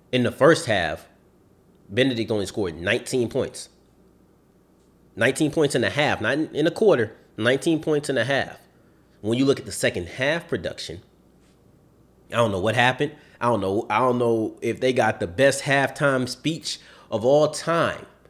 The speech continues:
I have no clue. Maybe they got some Girl Scout cookies in there. I had some Girl Scout cookies today for, like, the first time ever. They were absolutely delicious. And I could imagine if I was struggling and they gave me some of these lemonade Girl Scout cookies that I just bought from Walmart,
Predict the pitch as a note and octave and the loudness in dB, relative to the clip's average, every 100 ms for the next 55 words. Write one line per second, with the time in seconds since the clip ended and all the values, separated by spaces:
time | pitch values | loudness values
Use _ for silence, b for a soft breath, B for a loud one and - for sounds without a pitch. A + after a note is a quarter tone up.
0 | _ _ C3 C3+ G#2+ G#2 C#3+ C#3+ D3+ G#2 | _ _ 2 2 0 0 2 2 0 0
1 | D3 F#3+ F#3 D#3+ C3+ G#2+ C#3 B2 - F#2 | 2 2 2 2 0 2 4 4 2 -2
2 | - A#2 G2 F#2 F#2 F#2 D#2 B B C3+ | -2 -8 -8 -10 -6 -6 -8 B B 0
3 | A2 G2+ B2+ B2 - - - A#2+ A2+ A2+ | 0 0 2 2 2 -2 -2 -8 -10 -2
4 | C3 C3 A2+ A2 - - C3+ C3 D3 C3+ | -2 -2 -2 -4 -4 -4 -2 -2 -2 -2
5 | C3+ D3 D#3 D#3 B B C3+ B2+ B2 B2 | 0 0 -2 -8 B B 4 4 2 0
6 | B2 B2 G#2+ G2 G#2+ B2+ - E2 - A2+ | -2 -2 -2 -4 0 0 0 -6 -4 0
7 | C3 C#3 A2 G2 G#2 A#2+ G2+ F#2 F2+ G2+ | 2 2 -2 -2 -2 -2 -4 -6 -2 0
8 | D3 G#2+ - G#2 F2 F2+ F#2 B B F#2 | 2 0 -4 -4 -4 -4 -6 B B -2
9 | A#2 A#2+ B2+ B2 C3+ B2 A#2+ A#2+ C3+ C3 | 0 2 2 2 0 0 0 0 0 2
10 | C3+ C#3 C3+ - - D3+ D#3+ E3 E3 F#3+ | 2 2 0 -6 -2 0 2 0 -2 -4
11 | F#3 F3 D#3+ D3 E3 F3+ F3 - C#3+ E3 | -6 -4 0 0 0 -4 -6 -12 -6 -6
12 | - F3 F#3 A3 B3+ E4 | -2 0 2 2 0 -2